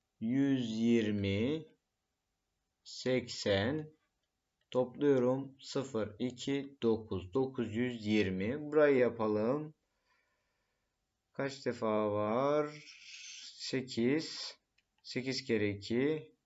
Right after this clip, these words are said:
on altı. Yediyi deneyelim. Sekiz de fazla oldu. On dört. Elde var. Bir, yedi, bir de elde sekiz. Çıkardık.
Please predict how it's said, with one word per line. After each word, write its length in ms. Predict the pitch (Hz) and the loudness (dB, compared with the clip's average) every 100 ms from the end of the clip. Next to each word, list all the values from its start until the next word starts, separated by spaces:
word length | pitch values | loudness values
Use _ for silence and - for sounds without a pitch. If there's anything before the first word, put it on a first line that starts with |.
| _ _ _ _ _ - | _ _ _ _ _ -10
on 200 | - 113 | -4 -2
altı. 840 | 104 98 95 95 - 120 143 143 143 _ _ _ _ _ _ _ _ _ _ _ _ _ _ _ _ _ _ _ _ _ - | 0 0 -2 -4 0 2 2 -2 -12 _ _ _ _ _ _ _ _ _ _ _ _ _ _ _ _ _ _ _ _ _ -6
Yediyi 440 | 107 113 120 110 | -2 2 2 2
deneyelim. 540 | 101 98 95 92 110 123 | 2 2 0 0 -2 -4
Sekiz 500 | 104 101 101 95 98 | -6 -6 -6 -6 -4
de 160 | 101 | -4
fazla 460 | 98 101 98 95 101 | -4 -2 0 0 -2
oldu. 500 | 90 92 107 139 - _ _ _ _ _ _ _ | -4 -2 -2 -2 -8 _ _ _ _ _ _ _
On 440 | - 123 123 113 98 | 0 2 2 2 4
dört. 640 | 101 113 135 151 - - - - - _ - | 4 6 4 2 -6 -16 -16 -18 -20 _ -4
Elde 400 | 107 104 104 104 | -2 0 0 2
var. 460 | 101 110 120 117 | 2 2 0 -4
Bir, 640 | 104 101 104 123 143 - - | -2 0 2 2 0 -6 -8
yedi, 460 | 104 101 101 120 120 | -4 -2 -2 -4 -2
bir 260 | 107 98 | -2 -2
de 60 | 98 | -2
elde 240 | 95 104 | -4 -4
sekiz. 840 | - 110 107 - 98 113 139 - - | -4 -4 -4 -4 -2 0 -2 -6 -12
Çıkardık. 760 | - - 107 101 101 131 - | -12 0 2 4 2 -2 -4